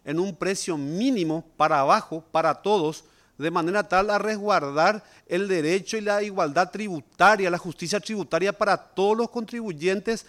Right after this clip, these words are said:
de todos los municipios del país. Pero eh, adolece de algunos errores que tenemos que reconocer. En el afán de hacerlo bien,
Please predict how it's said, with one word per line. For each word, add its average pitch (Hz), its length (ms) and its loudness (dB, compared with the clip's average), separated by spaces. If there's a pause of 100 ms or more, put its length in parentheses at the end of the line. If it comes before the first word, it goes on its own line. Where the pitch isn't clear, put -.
(140)
de 175 140 0
todos 208 380 4
los 233 100 2
municipios 185 540 -2
del 190 160 0
país. 131 540 0 (560)
Pero 247 480 2 (640)
eh, 160 340 -2
adolece 170 840 2
de 127 120 0
algunos 151 380 2
errores 156 480 0 (340)
que 151 100 -8
tenemos 151 460 -2
que 202 140 0
reconocer. 214 760 -2 (200)
En 143 120 -6
el 151 100 -2
afán 190 380 6
de 214 60 2
hacerlo 214 460 0
bien, 208 360 -2